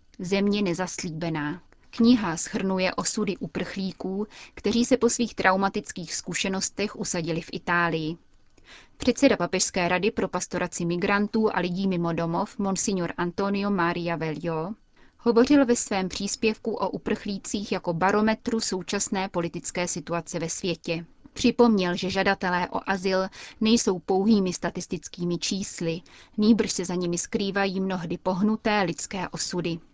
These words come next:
„Ochota k přijetí migrantů je vlastní křesťanské tradici,“ zdůraznil Monsignor Velio, „a je rozpoznávacím znakem církve.“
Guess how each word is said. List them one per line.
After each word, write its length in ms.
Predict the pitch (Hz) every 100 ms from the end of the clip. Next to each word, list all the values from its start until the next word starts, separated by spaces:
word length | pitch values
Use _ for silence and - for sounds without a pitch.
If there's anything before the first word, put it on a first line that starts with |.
| -
„Ochota 400 | 208 - - 180
k 80 | -
přijetí 420 | - 208 - 196
migrantů 560 | 190 208 214 214 226
je 160 | 226 226
vlastní 580 | 196 202 - - 175 165
křesťanské 720 | - 185 - 180 170 190 175
tradici,“ 640 | - 180 196 - 175 165 - - -
zdůraznil 720 | 185 185 185 190 196 190 185
Monsignor 560 | 180 180 180 175 170 170
Velio, 460 | 170 165 175 170 175 - - - -
„a 80 | 202
je 120 | 190
rozpoznávacím 1000 | 185 - 214 233 220 220 226 - 220 214
znakem 420 | 175 160 170 170
církve.“ 600 | - 170 160 - 170